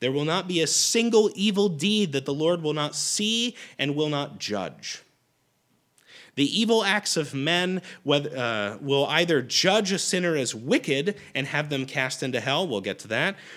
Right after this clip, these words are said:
or they will be judged by the merits of Christ, leading to forgiveness and being brought into the presence of God.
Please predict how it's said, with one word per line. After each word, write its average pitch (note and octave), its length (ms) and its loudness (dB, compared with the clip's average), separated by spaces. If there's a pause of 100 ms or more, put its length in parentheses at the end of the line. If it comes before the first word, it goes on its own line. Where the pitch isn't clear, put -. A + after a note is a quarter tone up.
(160)
or F#3+ 460 4 (180)
they C#3+ 140 6
will C#3+ 160 2
be C3 120 0
judged E3 600 -2
by C3 140 -2
the B2 100 -4
merits C#3 440 -4
of A#2+ 140 -12
Christ, - 840 -4 (720)
leading C3+ 360 0
to B2 60 -2
forgiveness B2 800 -4 (540)
and G#2+ 320 -6
being A2 200 -4
brought G#2 280 -4
into G#2 160 -6
the G2+ 80 -10
presence F2 440 -12
of - 120 -20
God. A2 320 -6